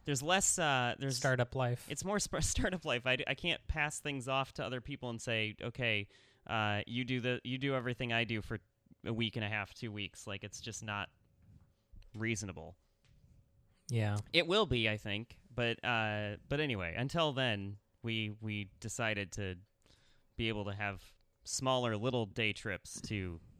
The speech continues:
Speaker 1: Disneyland instead.
Speaker 2: Yeah.
Speaker 1: So, but,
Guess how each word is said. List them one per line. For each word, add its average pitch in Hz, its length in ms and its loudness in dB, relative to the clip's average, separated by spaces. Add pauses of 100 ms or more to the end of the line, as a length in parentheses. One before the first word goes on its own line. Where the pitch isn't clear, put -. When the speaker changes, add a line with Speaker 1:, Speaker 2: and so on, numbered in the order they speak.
(140)
Speaker 1:
Disneyland 110 580 -4
instead. - 400 -10 (1300)
Speaker 2:
Yeah. 104 200 -4
Speaker 1:
So, 87 240 -6 (140)
but, 127 160 4